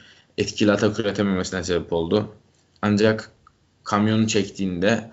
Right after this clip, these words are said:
Alanyaspor'a fırsat vermeyen bir Trabzonspor takımı gördük. Alanyaspor altmışıncı dakikadan sonra senin de dediğin gibi artık sezonun sonuna li-, hatta neredeyse bir yılın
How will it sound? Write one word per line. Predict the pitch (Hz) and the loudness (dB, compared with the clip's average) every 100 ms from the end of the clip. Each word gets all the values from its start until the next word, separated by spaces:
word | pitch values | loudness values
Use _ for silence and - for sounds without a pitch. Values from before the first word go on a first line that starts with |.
| - - _ - | -20 -20 _ -2
Alanyaspor'a | 107 107 104 104 101 98 98 - | 2 2 2 0 0 2 2 -2
fırsat | - 98 95 98 - | -8 -6 -2 -2 -2
vermeyen | 98 98 95 90 | 0 0 0 -2
bir | |
Trabzonspor | 95 95 92 87 - - | 0 0 0 -6 -10 -14
takımı | - - 82 | -12 -12 -10
gördük. | 80 85 87 107 - - _ _ _ _ _ _ | -6 -4 -4 -6 -8 -14 _ _ _ _ _ _
Alanyaspor | - 110 107 104 - 107 | 2 4 4 2 0 2
altmışıncı | 95 104 104 104 104 98 | 2 0 -2 -2 -2 -2
dakikadan | 95 - 95 95 92 | -2 -2 -2 0 -2
sonra | 92 92 95 | -2 -2 -2
senin | 92 95 95 | 0 0 0
de | 92 | 0
dediğin | 92 90 90 | -2 -4 -4
gibi | 90 87 | -2 0
artık | 87 90 - | -2 -4 -10
sezonun | - 90 95 95 | -6 -2 -2 -2
sonuna | - 87 87 | -4 -6 -4
li-, | 87 85 - - | -4 -6 -8 -4
hatta | 92 - 95 | -2 4 2
neredeyse | 90 95 95 98 92 92 | 4 0 2 0 0 0
bir | |
yılın | 92 95 104 104 - | 2 4 4 4 0